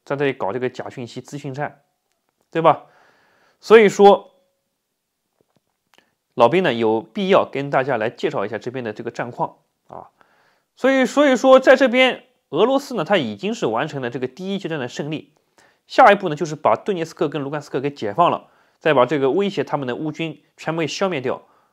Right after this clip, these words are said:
俘虏了啊，这个是重点。关于所谓的布查视频，这个是假的啊，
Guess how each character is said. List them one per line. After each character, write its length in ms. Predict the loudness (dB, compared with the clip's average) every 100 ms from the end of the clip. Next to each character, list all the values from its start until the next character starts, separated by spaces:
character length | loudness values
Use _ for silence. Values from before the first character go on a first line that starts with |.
| _
俘 220 | -8 -2
虏 160 | 0 0
了 280 | -2 -4 _ _ _ _ _
啊， 100 | -14
这 120 | -8 -6
个 60 |
是 120 | -6
重 160 | -8 -14
点。 140 | -16 -20 _ _ _ _ _ _
关 260 | 2 4
于 60 | 2
所 120 | 0
谓 140 | 2 0
的 80 |
布 180 | -2 -4
查 220 | 0 0
视 160 | -2 -4
频， 320 | -8 -10 -12 _ _
这 100 | -6
个 80 | -6
是 140 | -8
假 260 | -10 -10 -10
的 200 | -14 -14 _ _ -16
啊， 240 | -16 -16